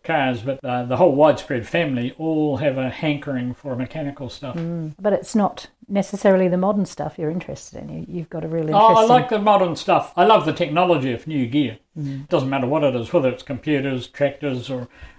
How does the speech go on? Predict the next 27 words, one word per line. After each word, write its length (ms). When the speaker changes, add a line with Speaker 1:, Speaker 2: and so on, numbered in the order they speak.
Speaker 1:
or 120
whatever. 420
We've 340
always 560
loved 420
new 160
stuff, 320
but 100
I 60
appreciate 540
the 60
old 200
stuff 300
too, 320
partly 260
because 380
it's, 300
you 140
can 160
work 220
on 100
it 80
yourself. 420
Speaker 2:
Mm. 380
Speaker 1:
The 60
modern 320
stuff, 380